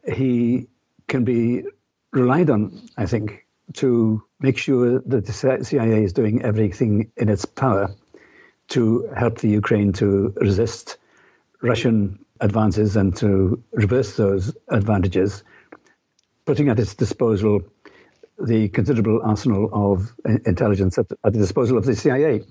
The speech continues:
I'd like to add that Burns is also the son of a general who was at the elbow of President Reagan when President Reagan reached an arms accord with the Soviet Union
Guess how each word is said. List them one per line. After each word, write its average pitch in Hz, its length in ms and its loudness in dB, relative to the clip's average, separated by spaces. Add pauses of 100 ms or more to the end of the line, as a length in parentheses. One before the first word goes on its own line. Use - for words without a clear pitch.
(460)
I'd 139 260 0
like 147 140 0
to 151 100 0
add 131 340 0
that 120 340 -2 (260)
Burns 147 300 0
is 135 100 2
also 113 480 0 (320)
the 110 80 0
son 117 300 0
of 110 260 0 (180)
a 101 160 0
general 123 520 0
who 143 180 -4
was 117 200 0
at 107 160 -4
the 113 280 0
elbow 107 540 0
of 98 360 0 (520)
President 107 400 0
Reagan 113 440 0 (560)
when 107 340 2 (100)
President 107 340 0
Reagan 104 320 0
reached 101 320 -4
an 101 180 2
arms 120 260 0
accord 95 440 -2 (200)
with 87 160 -2
the 104 280 0
Soviet 95 320 -2
Union 98 360 0